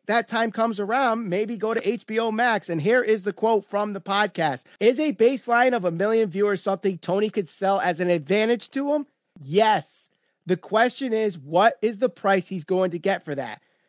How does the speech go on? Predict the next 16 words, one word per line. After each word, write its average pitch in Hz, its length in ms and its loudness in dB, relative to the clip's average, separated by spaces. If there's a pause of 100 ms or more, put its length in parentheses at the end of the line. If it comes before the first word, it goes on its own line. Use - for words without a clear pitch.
(100)
Now, 214 320 2
as 202 260 -4
we 208 80 -6
see 196 280 -6
more 185 280 0
consolidation 214 720 -2
in 196 80 -2
the 196 100 -6
industry 175 440 -4
and 160 100 -2
their 156 80 -4
partnership 190 540 -2
primarily 185 480 0
with 165 160 -4
Warner 156 240 -4
Media, 226 420 -2